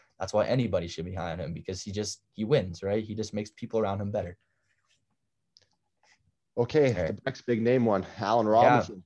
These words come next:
Speaker 2: What do you think?
Speaker 1: I don't know. I see the Bears sticking with Robinson. I know a lot of people,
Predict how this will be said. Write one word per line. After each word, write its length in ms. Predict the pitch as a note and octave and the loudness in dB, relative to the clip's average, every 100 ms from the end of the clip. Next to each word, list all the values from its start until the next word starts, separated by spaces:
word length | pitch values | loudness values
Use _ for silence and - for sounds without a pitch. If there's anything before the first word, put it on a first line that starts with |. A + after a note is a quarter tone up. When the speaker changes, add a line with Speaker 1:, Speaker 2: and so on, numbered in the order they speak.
| _ | _
Speaker 2:
What 120 | G#2 | -4
do 60 | A2 | -2
you 60 | |
think? 380 | G#2 G#2+ G2+ - - _ _ _ _ _ _ - | 2 4 2 -4 -20 _ _ _ _ _ _ -2
Speaker 1:
I 140 | A2+ | 4
don't 100 | C#3+ | 6
know. 200 | E3+ E3+ | 10 10
I 160 | E3+ D3 | 10 10
see 340 | - F3+ F#3+ | 6 0 0
the 120 | F3 D3+ | 2 4
Bears 680 | A#2 C3+ D#3+ F3 E3+ - - - _ | 8 10 10 8 2 -6 -12 -20 _
sticking 460 | - - - D#3+ D#3+ | -18 -8 -4 0 2
with 100 | C3+ | 4
Robinson. 760 | B2 C3 D3 C#3 A2+ F#2+ F2+ | 6 6 4 0 -2 -4 -4
I 120 | F#2+ A#2 | -2 2
know 180 | C#3 | 6
a 20 | C#3 | 8
lot 180 | C3 | 8
of 100 | C3+ | 4
people, 540 | C3+ C#3 C3+ B2+ B2 | 2 -2 2 2 2